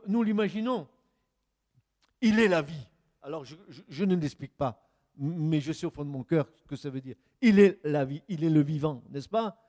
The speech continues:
Dieu, l'ennemi qui, qui sera détruit, le dernier, c'est la mort.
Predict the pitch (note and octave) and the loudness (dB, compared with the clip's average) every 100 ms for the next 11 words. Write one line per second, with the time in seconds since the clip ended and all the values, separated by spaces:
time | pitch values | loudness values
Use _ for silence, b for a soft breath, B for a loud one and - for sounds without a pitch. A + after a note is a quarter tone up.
0 | _ _ _ _ C#3 B3 A3 - _ _ | _ _ _ _ 2 6 6 6 _ _
1 | _ _ _ _ _ _ _ _ - A3+ | _ _ _ _ _ _ _ _ -2 0
2 | C#4+ D4 C#4+ - B3 G3 - G#3+ - C4 | 2 2 2 2 0 0 -6 -12 -2 0
3 | B3 - B3+ C4 - _ _ G3+ G#3+ A3 | 0 0 0 0 -4 _ _ 2 4 4
4 | A#3+ A3 - G3+ F3 F3 D3 - | 4 2 2 2 4 4 2 -4